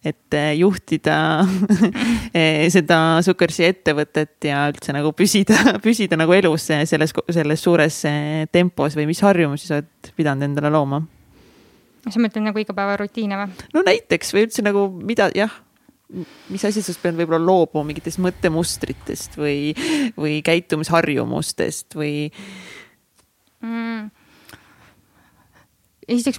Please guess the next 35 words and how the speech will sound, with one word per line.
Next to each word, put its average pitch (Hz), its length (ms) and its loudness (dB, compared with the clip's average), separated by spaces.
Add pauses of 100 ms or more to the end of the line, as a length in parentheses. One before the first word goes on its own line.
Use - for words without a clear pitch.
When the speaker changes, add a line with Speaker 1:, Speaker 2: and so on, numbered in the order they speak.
Speaker 2:
mul 220 80 2
on 214 160 0
nagu 208 300 -2
väga 220 180 2
hea 214 160 2
meel, 220 240 0
et 202 160 -6
jällegist, 202 400 -6
et 196 80 -12
mul 202 160 -4
on, 202 160 -2
äh, 196 560 -4
siuksed 220 240 -6
sõbrad, 214 320 -2
kellega 190 240 -6
me 190 160 -8
teeme 196 220 -2
vahepeal 196 260 -2
mõttetalguid, 214 800 -4
näiteks 208 340 -8
Charlie 214 240 -2
ja 220 80 -6
Sveniga, 220 540 2 (240)
äh, 202 480 -6 (100)
mingil 208 240 -6
hetkel, 214 480 -2
äh, 208 640 0
tegime 214 320 -4
pannkoogi 214 400 0
hommiku 226 400 0 (220)
mere 202 340 -4 (140)
ääres 202 260 -6
meil 202 240 -6
seal 202 300 -6
ja 208 260 -6